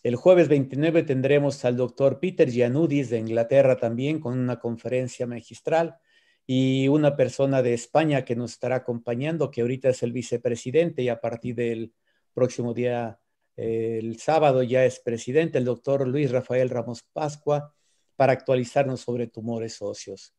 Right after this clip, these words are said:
Como ven, es un programa muy atractivo, eh, de mucha actividad científica, académica, y aparte tendremos el aval del Consejo Mexicano de Ortopedia y Traumatología,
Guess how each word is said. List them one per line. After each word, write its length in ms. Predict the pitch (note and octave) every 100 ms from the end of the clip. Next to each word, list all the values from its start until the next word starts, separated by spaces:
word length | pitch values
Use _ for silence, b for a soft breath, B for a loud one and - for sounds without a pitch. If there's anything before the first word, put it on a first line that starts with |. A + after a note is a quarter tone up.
| _ _ _ _
Como 240 | - B2+ C#3
ven, 240 | F3+ G3
es 180 | E3+ D#3+
un 140 | D3+
programa 380 | D3 B2 C#3 C3+
muy 200 | C3+ C#3
atractivo, 800 | C3 A#2+ A#2 - D#3 D#3 F3 F3 _ _ _ _ -
eh, 260 | A#2+ B2
de 100 | A#2
mucha 640 | B2+ D#3+ D#3 C#3 A#2+ A#2 A2 _ _ _
actividad 360 | B2+ B2+ C3 D3
científica, 840 | C3 B2 D3+ C#3+ C#3+ D3 C#3+ C#3
académica, 800 | - - A#2+ C3 C#3+ C#3 C#3+ D3+ - _ _ _
y 160 | C#3 C#3+
aparte 420 | C#3+ E3+ E3+ E3+
tendremos 840 | - C3 C3+ C#3 C#3+ C#3+ - _ -
el 160 | B2+
aval 320 | B2 B2 C#3+
del 180 | C3+ A#2+
Consejo 540 | - A2+ A2 C#3 C3+ B2+
Mexicano 580 | A#2+ B2 A#2+ C3+ C3+ B2
de 100 | A#2+
Ortopedia 500 | A#2 A2 C3 B2+ A#2+
y 20 |
Traumatología, 920 | A#2 A2+ A2+ A2 A2+ - C#3 C#3 C#3